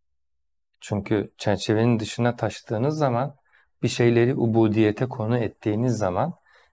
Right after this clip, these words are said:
Cenab-ı Hakk'ın teşri etmediği bir şeyi bu kez Allah'a, "Al bu da benden sana bir ibadet, ister kabul et ister etme." Halbuki Cenab-ı Hak neyin ibadet olacağını Rab olarak, mabud olarak belirleme hakkı zatına aittir.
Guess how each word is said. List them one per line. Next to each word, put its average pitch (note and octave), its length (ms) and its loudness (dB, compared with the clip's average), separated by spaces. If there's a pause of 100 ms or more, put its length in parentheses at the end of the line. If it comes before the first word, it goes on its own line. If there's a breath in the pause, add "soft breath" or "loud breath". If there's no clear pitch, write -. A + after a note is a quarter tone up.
(120)
Cenab-ı G#2+ 360 2
Hakk'ın A2+ 600 -2
teşri A2 420 0
etmediği B2 640 0
bir F2 100 -2
şeyi G2+ 400 -6 (580 soft breath)
bu - 60 -12
kez C#3 220 2
Allah'a, B2+ 640 2 (400 soft breath)
"Al C#3+ 180 4
bu D3+ 140 0
da D3+ 120 4
benden C3 340 2
sana B2+ 320 0
bir A#2+ 120 2
ibadet, G#2+ 500 2
ister A2 340 -2
kabul G2+ 300 0
et A2+ 140 -2
ister - 260 -4
etme." G2 420 -4 (600)
Halbuki B2+ 380 -4
Cenab-ı A#2 360 0
Hak - 280 -6 (480)
neyin A#2+ 360 0
ibadet G#2+ 540 -2
olacağını G2 760 -2 (880 soft breath)
Rab B2+ 360 4
olarak, F#2+ 600 -4
mabud G#2+ 540 0
olarak F#2+ 680 -4
belirleme G2+ 560 0
hakkı B2+ 520 -8
zatına C3 520 -4
aittir. F2+ 600 -12